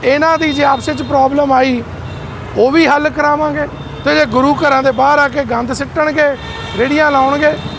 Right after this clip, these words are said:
ਚਾਹੇ ਕੋਈ ਹੋਵੇ, ਉਹ ਵੀ ਰੋਕਾਂਗੇ। ਬਹੁਤ ਬਹੁਤ ਧੰਨਵਾਦ। ਵਾਹਿਗੁਰੂ ਜੀ ਕਾ ਖਾਲਸਾ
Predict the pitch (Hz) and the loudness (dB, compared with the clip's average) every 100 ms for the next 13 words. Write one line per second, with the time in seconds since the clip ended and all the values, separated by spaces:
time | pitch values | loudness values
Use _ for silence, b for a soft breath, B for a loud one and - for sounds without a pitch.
0 | - 311 311 - 294 294 247 202 190 - | 0 0 0 0 0 2 2 0 -6 -8
1 | - - - 277 302 285 254 233 196 214 | -12 -10 0 2 4 2 0 0 0 2
2 | 262 262 277 - 269 240 247 247 247 233 | 2 2 0 0 0 2 2 4 2 2
3 | 254 214 254 254 233 220 202 - 240 262 | -2 -4 -2 -2 -2 -2 -2 0 -2 -2